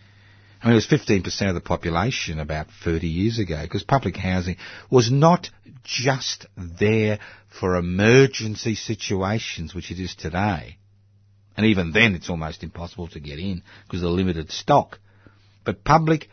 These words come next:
housing was there to provide affordable housing to people who would never be able to afford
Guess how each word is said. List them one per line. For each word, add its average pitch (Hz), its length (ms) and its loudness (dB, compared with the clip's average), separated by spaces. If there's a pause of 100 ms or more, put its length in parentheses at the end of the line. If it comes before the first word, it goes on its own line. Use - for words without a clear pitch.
(140)
housing 107 760 0 (320)
was 92 260 -4
there 92 380 2 (280)
to - 120 -8
provide 117 1120 2 (520)
affordable 139 840 2
housing 104 840 -2 (360)
to 110 120 -4
people 107 640 0 (200)
who 92 140 -4
would 90 180 -2
never 110 500 0 (720)
be 104 160 0
able 95 280 2
to 98 140 -4
afford 92 600 0